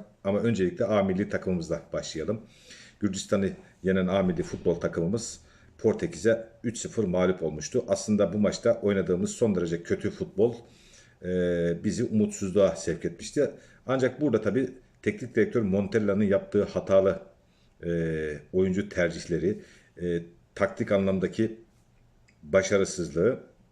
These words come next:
yenilgiyi kaçınılmaz kılmıştı. Tabii ki Portekiz, e, şu anda turnuvadaki en pahalı üçüncü takım, tam bir yıldızlar topluluğu. Ancak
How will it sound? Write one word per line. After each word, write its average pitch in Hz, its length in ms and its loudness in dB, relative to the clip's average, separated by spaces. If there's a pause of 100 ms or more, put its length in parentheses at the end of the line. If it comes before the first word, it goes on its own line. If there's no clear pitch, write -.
(420)
yenilgiyi 95 640 2
kaçınılmaz 95 760 -2 (320)
kılmıştı. 78 440 -4
Tabii 101 240 0
ki 101 180 -6
Portekiz, 101 600 -2 (480)
e, 82 440 0
şu 107 200 0
anda 92 240 0
turnuvadaki 92 540 0
en 107 240 0
pahalı 95 300 0
üçüncü 95 320 -4
takım, 98 320 -2
tam 95 220 0
bir 87 80 2
yıldızlar 87 520 2
topluluğu. 98 460 -2
Ancak 101 400 0